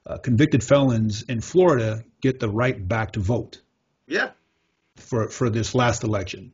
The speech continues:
Speaker 1: I mean, Trump still won Florida, so I guess it didn't, didn't work in Florida, but he doesn't even live in Florida. He's got a couple mansions in Beverly Hills.
Speaker 2: Well,
Speaker 1: So
Speaker 2: because it's got nothing to do with Florida. It's got everything to do
Speaker 1: Yeah.
Speaker 2: with the agenda. It's like, "Hey,
Speaker 1: Yeah.
Speaker 2: man, we're trying to," the way I look at him, like, and that's the thing that,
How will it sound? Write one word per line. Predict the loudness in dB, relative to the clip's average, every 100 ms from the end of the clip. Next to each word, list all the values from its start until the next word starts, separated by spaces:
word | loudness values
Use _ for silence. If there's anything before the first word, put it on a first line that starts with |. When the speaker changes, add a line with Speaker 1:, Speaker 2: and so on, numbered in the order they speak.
| -6
Speaker 1:
I |
mean, | -4
Trump | -2 2 2
still | 4 4 6
won | 6 2
Florida, | 0 4 6 6 4 -2
so | -4
I | -4
guess | -4 -4
it | -4
didn't, | -2 -2 -4 _ _
didn't | -4 -4 -2
work | -4 -4 -6
in | -10
Florida, | -2 2 4 4
but | 2 0
he | 0
doesn't | 2 2
even | 2 0
live | 0
in | -2
Florida. | -2 -2 -2
He's | 0
got | 0 2
a | 0 -4
couple | -8 -4
mansions | -2 -2 -2 0
in | 0
Beverly | 2 2 4
Hills. | 4 4 2 -10 _ _
Speaker 2:
Well, | -4 -2
Speaker 1:
So | 0
Speaker 2:
because | 0 0
it's | -2
got | -4
nothing | -4 -4 -4
to |
do | -2
with | -2 -2
Florida. | -4 -4
It's | -2
got | -4
everything | -4 -4 -2
to | 4
do |
Speaker 1:
Yeah. | 6 4
Speaker 2:
with | -2 _
the | _
agenda. | -6 -6 -6 -12 -16 _
It's | -6 -4
like, | 0
"Hey, | 2 2
Speaker 1:
Yeah. |
Speaker 2:
man, | 0 -4
we're |
trying | -4 0 0
to," | -2 _ _
the | 0
way | 4
I | 4 4
look | 2 2
at | 0
him, | -2
like, | -4
and | -2
that's | -2
the | -4
thing | -8
that, | -8